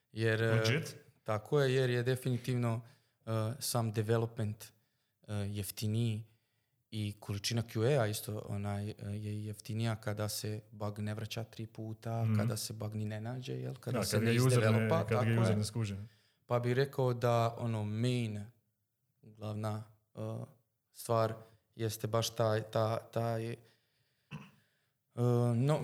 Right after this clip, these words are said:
Speaker 1: novčana stabilnost, jel, kako bi to, ono, rekao, znači, jeftinije bi mu je, bi, jeftinije bi ispao čitav development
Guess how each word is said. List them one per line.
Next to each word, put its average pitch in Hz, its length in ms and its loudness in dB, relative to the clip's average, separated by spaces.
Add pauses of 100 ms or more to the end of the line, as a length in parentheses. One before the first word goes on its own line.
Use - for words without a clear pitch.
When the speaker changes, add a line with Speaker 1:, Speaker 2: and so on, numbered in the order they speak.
Speaker 1:
novčana 151 480 2
stabilnost, 113 580 0
jel, 107 80 -4
kako - 200 -2
bi 110 60 -12
to, 107 200 -6
ono, 104 240 -4
rekao, 127 300 0
znači, 123 280 -2
jeftinije 127 440 0
bi 117 160 -2
mu 110 240 -2
je, 113 80 -4 (300)
bi, 123 200 -16 (180)
jeftinije 135 540 0
bi 120 240 0
ispao 117 460 -2
čitav 110 320 -6
development 120 840 -2